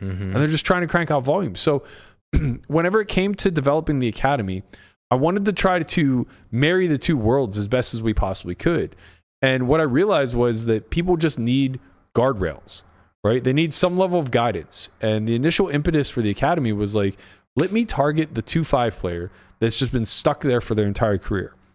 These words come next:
Speaker 2: They can't seem to advance to five ten due to risk aversion, due to a lack of a coherent strategy, uh, due to the inability to, um, you know, kind of put themselves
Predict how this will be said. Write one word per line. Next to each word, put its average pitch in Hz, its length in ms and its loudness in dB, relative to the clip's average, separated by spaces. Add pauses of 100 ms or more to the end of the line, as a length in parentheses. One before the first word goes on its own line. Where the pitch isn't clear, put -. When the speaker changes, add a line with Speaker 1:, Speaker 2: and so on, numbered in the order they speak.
(280)
Speaker 2:
They 123 80 2
can't 165 340 -2
seem 170 200 0
to 165 100 4
advance 123 360 0
to 147 60 -2
five 113 280 0
ten 104 320 -2 (360)
due 120 200 2
to 107 120 -2
risk 117 320 0
aversion, 123 600 0 (240)
due 113 140 0
to 113 140 2
a 101 40 2
lack 117 280 2
of 110 120 0
a 104 60 2
coherent 107 460 -2
strategy, 117 720 0 (380)
uh, 95 280 2
due 117 260 0
to 113 240 -2
the 107 200 -4
inability 117 760 2
to, 101 600 0
um, 90 480 0 (680)
you 143 140 2
know, 120 240 0 (240)
kind 151 160 2
of 117 180 -4 (480)
put 196 160 2
themselves 156 520 2